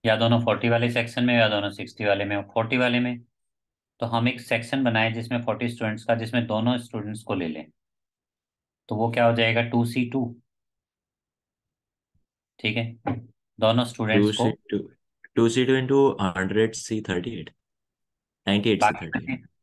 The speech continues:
Speaker 1: बाकी बचे नाइंटी एट।
Speaker 2: हाँ, नाइंटी एट।
Speaker 1: हमने ले लिए, इन दो में से दोनों ले लिए, तो नाइंटी एट में से कितने लेंगे फिर हम? थर्टी एट, ताकि
Speaker 2: थर्टी एट।
Speaker 1: फ़ोर्टी का सेक्शन बन जाए।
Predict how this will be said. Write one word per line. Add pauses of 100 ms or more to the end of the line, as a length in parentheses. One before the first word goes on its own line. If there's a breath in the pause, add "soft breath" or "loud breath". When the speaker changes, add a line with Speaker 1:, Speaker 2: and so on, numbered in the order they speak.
(120)
Speaker 1:
बाकी
बचे
नाइंटी
एट।
Speaker 2:
हाँ,
नाइंटी
एट।
Speaker 1:
हमने
ले
लिए, (760)
इन
दो
में
से
दोनों
ले
लिए, (680)
तो
नाइंटी
एट
में
से
कितने
लेंगे
फिर
हम? (440)
थर्टी
एट,
ताकि
Speaker 2:
थर्टी
एट।
Speaker 1:
फ़ोर्टी
का
सेक्शन
बन
जाए।